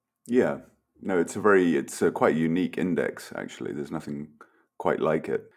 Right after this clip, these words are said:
And since it has a strong negative correlation with the stock market,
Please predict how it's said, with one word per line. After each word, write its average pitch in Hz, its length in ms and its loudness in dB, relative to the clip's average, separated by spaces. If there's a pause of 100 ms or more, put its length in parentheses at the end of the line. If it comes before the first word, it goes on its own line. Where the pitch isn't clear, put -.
(240)
And 85 600 2 (160)
since - 240 0
it 113 80 2
has 92 160 0
a 80 80 -8
strong 90 460 4
negative 82 340 0
correlation 80 760 0
with 80 180 0
the - 60 -10
stock - 280 -6
market, 62 360 -8